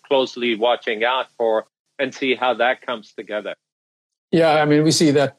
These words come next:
Speaker 2: uh, at the, at the Studio Puisto, for instance, that, uh, uh, we have, uh, a lot of requests for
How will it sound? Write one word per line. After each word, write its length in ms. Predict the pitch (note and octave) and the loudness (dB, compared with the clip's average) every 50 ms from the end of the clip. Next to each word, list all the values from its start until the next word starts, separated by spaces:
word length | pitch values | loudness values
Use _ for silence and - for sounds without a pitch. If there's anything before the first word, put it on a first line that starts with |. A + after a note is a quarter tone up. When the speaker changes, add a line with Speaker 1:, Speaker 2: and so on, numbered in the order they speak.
| _ _ - | _ _ 0
Speaker 2:
uh, 320 | D3 C3 B2+ B2+ B2 B2 - - E3 | 2 2 4 2 2 0 -2 -4 -6
at 220 | C#3 A#2+ B2 - | -6 -6 -6 -2
the, 420 | - C3 B2 A#2+ A#2+ A#2+ A#2 - - | 0 2 2 2 2 0 -2 -4 -4
at 160 | C3+ A#2+ A#2 | -6 -6 -4
the 80 | - B2+ | -4 -4
Studio 300 | - - D3 B2+ C3 B2+ | -2 0 2 2 2 2
Puisto, 380 | B2+ C#3+ C#3 C3 A#2+ - - C3 | 4 4 2 2 2 0 -2 -2
for 100 | - A#2 | 0 0
instance, 400 | A2 A2 - - A#2+ A2 - - | 0 0 0 -2 -2 -2 -2 0
that, 240 | - A2+ A2 A2 - _ _ _ | 0 0 -2 -2 -4 _ _ _
uh, 200 | - A#2+ A#2 A#2 A2+ - _ _ _ _ _ _ _ _ _ _ - | 0 0 0 0 -2 -8 _ _ _ _ _ _ _ _ _ _ -2
uh, 200 | A2+ A2+ A2+ A2 | 0 2 2 2
we 100 | B2+ B2+ | 4 4
have, 300 | B2+ B2+ A#2+ A#2 A2+ A#2+ | 4 4 2 2 2 2
uh, 320 | B2 A#2+ A#2+ A#2+ A#2+ C3 | 2 2 0 -2 -4 -10
a 40 | B2+ | -4
lot 140 | B2 C3+ C3+ | 0 2 2
of 100 | C3 A#2+ | 2 2
requests 600 | A#2+ A#2 - - C3+ A2+ A2 - - - - - | 2 0 2 2 2 2 2 0 -2 -2 -4 -6
for 520 | - - A#2+ A2+ A2+ G#2+ A2 A2 G#2+ G#2+ | -2 0 2 4 4 4 2 2 0 -4